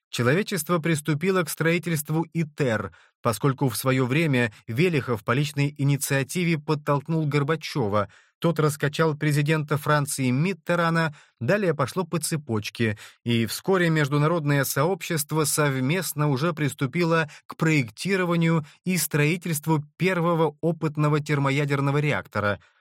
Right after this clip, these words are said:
о чём Велихов с некоторой гордостью рассказывал автору данной книги — когда в стенах Курчатника мы вели с ним долгие беседы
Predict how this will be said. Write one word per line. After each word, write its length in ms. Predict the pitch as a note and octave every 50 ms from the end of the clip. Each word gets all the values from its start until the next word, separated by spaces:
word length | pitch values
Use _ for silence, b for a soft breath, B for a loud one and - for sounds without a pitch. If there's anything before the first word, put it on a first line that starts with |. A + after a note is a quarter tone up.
| b b
о 120 | _ G#2+ G#2
чём 220 | - A#2+ A2+ A2
Велихов 500 | G#2 C3 D#3 D3+ A2+ - - G#2+ - -
с 80 | - C3
некоторой 400 | C3+ C3+ - - B2+ A#2+ A#2+ A#2
гордостью 720 | G#2 G#2+ D#3 F3 E3 C#3 C3+ B2 - - C#3+ C#3 C#3 C#3 B B B
рассказывал 800 | C3 C#3+ C#3 B2+ - - E3 E3+ D3+ D3 D3+ D3+ D3+ D3 D3 - _
автору 400 | C#3+ C#3+ C#3 - - D3 D3 C#3+
данной 460 | B2 A2 B2+ B2 A#2 A#2 B2 C#3+ E3
книги — 560 | E3 - - B2+ G2 F2+ F2+ G2 G2+ F2+ b b b b b
когда 340 | - - A#2 A2 G#2 A2+ G#2
в 60 | -
стенах 400 | - - B2 A2+ A#2+ A#2 G#2+ -
Курчатника 720 | - A#2 A2 - - E3 E3 D#3 C#3+ A#2+ A2+ A2 - A#2+
мы 300 | A2+ C3 C#3 C#3 C3 B B B B
вели 360 | - A2+ A2+ B2+ A#2 A2+ C3+ C3
с 120 | - -
ним 220 | C3 B2+ B2+ B2 A2+
долгие 400 | C#3 C#3 C3 A2+ A2 A2+ A2+ A2
беседы 720 | G#2 A2 G#2+ - - - E3+ E3 D3 C#3+ D3 D3 C#3+ D3